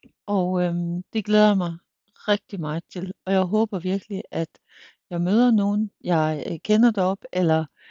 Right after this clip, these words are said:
kan tage nogen med, jeg kender, for, øhm, jeg synes, øh, rigtig mange flere bør, øh, bør have den oplevelse med. Og, øhm, med de ord, så vil jeg, øhm, lukke, øh, podcasten her af, og håber,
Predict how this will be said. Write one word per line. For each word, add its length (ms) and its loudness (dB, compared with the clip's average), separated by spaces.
kan 140 0
tage 200 -2
nogen 240 2
med, 140 2
jeg 200 4
kender, 320 0
for, 180 2
øhm, 440 -2
jeg 120 -6
synes, 420 -2
øh, 160 0
rigtig 420 -6
mange 280 -4
flere 260 -2
bør, 260 -6
øh, 340 -8
bør 80 -2
have 160 0
den 220 -4
oplevelse 480 -8
med. 200 -4
Og, 400 4
øhm, 460 0
med 160 6
de 200 2
ord, 240 2
så 240 -4
vil 180 0
jeg, 480 2
øhm, 220 -6
lukke, 500 -2
øh, 120 -6
podcasten 600 0
her 300 4
af, 180 2
og 120 0
håber, 380 2